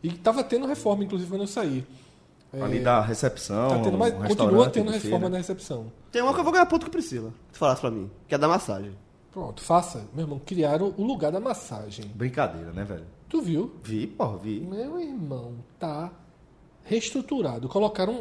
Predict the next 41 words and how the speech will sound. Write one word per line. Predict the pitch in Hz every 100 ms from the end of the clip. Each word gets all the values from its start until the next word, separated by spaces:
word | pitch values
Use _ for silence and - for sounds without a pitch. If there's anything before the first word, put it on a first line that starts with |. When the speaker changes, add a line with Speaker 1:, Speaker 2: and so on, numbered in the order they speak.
| 185
Speaker 1:
uns, | 220 233 196
umas | 170 185
cadeiras, | - 302 202 131 120 110 98
velho. | 101 - - - - - - - - - - - - -
Com | 151 156 147 135 139
um, | 147 147 135 127 110 - - - - - - - - - - - - - - -
eu | 277
não | 294
sei | - 240
exatamente | 214 220 196 190 190
explicar, | - 220 - 147 113 107 - - -
mas | 240 240 277 -
um | 254
lugar, | 254 196 180
que | 196
é |
aquele | 208 220
lugar | 220 165
que | 156
você | - 170
coloca | 175 160 170
os | -
pés | - 123 139 139
com | 185 151
água | 113 113 151 170 - -
e | 151
umas | 175 -
torneiras | 233 196 160 165 202
saindo | - 180 170
do |
chão | - - 139 139
assim. | 123 - 120 123 - - - - - -
Porque | -
acho | 170
que | 196
é |
pra | 180
fazer | 190 170 170
massagem | 165 - 151 147
nos | 151 135
pés. | - 110 110 117 113